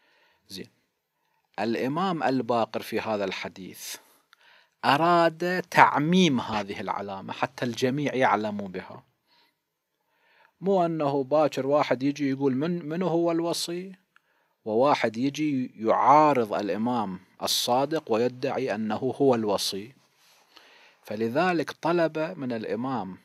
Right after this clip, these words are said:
الصادق أن يأتي بشهود. الإمام جاء بأربعة شهود من قريش،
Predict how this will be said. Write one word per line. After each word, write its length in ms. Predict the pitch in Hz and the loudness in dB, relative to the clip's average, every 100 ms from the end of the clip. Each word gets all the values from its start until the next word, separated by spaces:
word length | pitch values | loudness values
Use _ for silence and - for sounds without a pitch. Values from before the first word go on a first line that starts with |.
| - | -12
الصادق 640 | 92 - - 143 151 - | -6 -6 -6 -8 -10 -10
أن 120 | 95 | -8
يأتي 400 | 104 127 123 - | -6 -8 -8 -10
بشهود. 500 | 131 110 - 101 - _ - _ _ _ _ _ _ - - - - - - - - - - - _ - - _ _ _ _ _ _ _ - | -8 -8 -10 -12 -16 _ -20 _ _ _ _ _ _ -20 -20 -20 -20 -20 -20 -18 -16 -16 -16 -20 _ -20 -20 _ _ _ _ _ _ _ -10
الإمام 460 | 113 135 180 170 | -6 -4 -2 -2
جاء 320 | 131 147 165 113 | -2 2 2 0
بأربعة 640 | 120 123 185 180 180 170 | 0 0 -2 -2 -6 -6
شهود 440 | - 156 175 185 | -6 -6 -6 -4
من 140 | 139 107 | -4 -4
قريش، 680 | - 104 98 95 - - | -4 -4 -4 -6 -8 -8